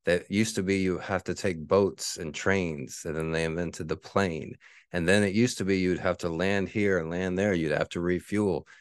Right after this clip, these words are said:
Then they had planes that did not have, they had planes that could refuel in the sky. Then they had planes that could just go around the world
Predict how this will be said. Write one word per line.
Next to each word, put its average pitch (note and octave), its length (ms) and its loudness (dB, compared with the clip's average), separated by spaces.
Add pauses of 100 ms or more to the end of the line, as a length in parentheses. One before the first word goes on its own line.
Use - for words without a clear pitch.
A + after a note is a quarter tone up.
(120)
Then F2 120 -4
they F2 100 0
had D#2+ 260 -4
planes F2 380 -2
that D2 200 -6
did F#2+ 180 0
not D#2+ 220 -4
have, D#2 240 -4
they F#2 220 4
had F#2 180 0
planes F#2+ 300 -2
that F#2 120 -2
could E2+ 140 -4
refuel F2+ 500 0
in D#2 80 -2
the C#2+ 60 -8
sky. F2 640 -2 (380)
Then A2+ 380 4 (360)
they F2+ 80 2
had F2 160 2
planes F#2+ 320 -2
that F2 140 -2
could E2+ 120 -8
just E2+ 220 -4
go E2 200 0
around D#2+ 460 2
the G2 80 4
world E2+ 640 2